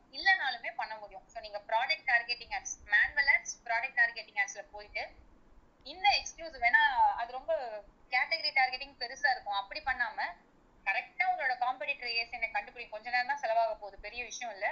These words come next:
And இதுக்கு நீங்க யூஸ் பண்ணணும் அப்படின்னா ஏ எம் இசட் இந்தியா ப்ராஃபிட்னு ஒரு பிளகின் இருக்கு. இந்த பிளகின் நீங்க ட்ரை பண்ணலாம்.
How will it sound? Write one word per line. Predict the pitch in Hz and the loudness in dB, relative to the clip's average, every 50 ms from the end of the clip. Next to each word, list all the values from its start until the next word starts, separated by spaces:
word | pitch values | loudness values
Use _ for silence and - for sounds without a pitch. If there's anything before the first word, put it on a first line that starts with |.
| 349 - - _ _ _ _ - - | -4 -6 -14 _ _ _ _ -8 -4
And | 233 240 240 | -4 -4 -4
இதுக்கு | 247 254 254 277 - 254 | -4 -10 -14 -14 -14 -14
நீங்க | 254 247 240 | -14 -14 -14
யூஸ் | 240 269 339 381 - | -14 -14 -18 -20 -8
பண்ணணும் | _ - - - - 277 | _ 2 4 6 8 6
அப்படின்னா | - 240 240 226 214 220 269 359 359 277 - - | 6 4 0 -6 -4 -2 -2 0 -2 -2 -4 -6
ஏ | 226 247 277 330 | -6 0 2 2
எம் | 381 392 392 | 2 2 0
இசட் | - 339 311 - - - | -4 -10 -10 -10 -16 -20
இந்தியா | 254 262 277 302 302 294 294 | -20 -10 -4 -2 0 0 0
ப்ராஃபிட்னு | - 359 - 247 - - - 277 - - 240 | 2 2 4 4 2 0 -6 -14 -12 -10 -10
ஒரு | 220 - | -10 -10
பிளகின் | - 208 202 202 208 254 254 | -6 -6 -6 -6 -6 -10 -16
இருக்கு. | 240 202 180 _ 196 240 339 - - - - - - - _ _ _ - - - _ _ _ - | -16 -18 -14 _ -10 -10 -10 -10 -14 -20 -20 -20 -20 -20 _ _ _ -20 -20 -20 _ _ _ -20
இந்த | 226 233 254 | -10 -10 -8
பிளகின் | - 262 262 254 277 320 | 0 2 2 2 2 -2
நீங்க | 320 277 247 | -8 -8 -6
ட்ரை | 233 233 220 220 - | -6 -6 -8 -8 -8
பண்ணலாம். | - 226 214 196 220 285 320 | -10 -6 -4 -4 -4 -4 -4